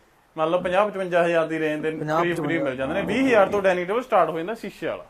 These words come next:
Speaker 2: ਠੀਕ ਹੈ ਜੀ, ਠੀਕ
Speaker 1: ਜੀ
Speaker 2: ਹੈ
Speaker 1: ਸਰ।
Speaker 2: ਜੀ। ਮੇਨ ਭਰਾਵਾਂ ਦੀ ਯੂਨੀਕਨੈਸ ਆ ਜਿਹੜੀ ਹੈ ਨਾ ਗੁਰਪ੍ਰੀਤ ਹੋਰਾਂ ਦੀ, ਜੀ ਐਸ ਫਰਨੀਚਰ ਸੰਗਰੂਰ ਵਾਲਿਆਂ ਦੀ, ਉਹ ਹੈ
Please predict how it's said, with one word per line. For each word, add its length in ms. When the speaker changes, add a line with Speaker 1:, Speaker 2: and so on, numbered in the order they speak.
Speaker 2:
ਠੀਕ 320
ਹੈ 60
ਜੀ, 180
ਠੀਕ 160
Speaker 1:
ਜੀ 80
Speaker 2:
ਹੈ 40
Speaker 1:
ਸਰ। 140
Speaker 2:
ਜੀ। 80
ਮੇਨ 340
ਭਰਾਵਾਂ 300
ਦੀ 80
ਯੂਨੀਕਨੈਸ 680
ਆ 60
ਜਿਹੜੀ 260
ਹੈ 60
ਨਾ 80
ਗੁਰਪ੍ਰੀਤ 400
ਹੋਰਾਂ 280
ਦੀ, 160
ਜੀ 240
ਐਸ 160
ਫਰਨੀਚਰ 440
ਸੰਗਰੂਰ 300
ਵਾਲਿਆਂ 280
ਦੀ, 200
ਉਹ 240
ਹੈ 260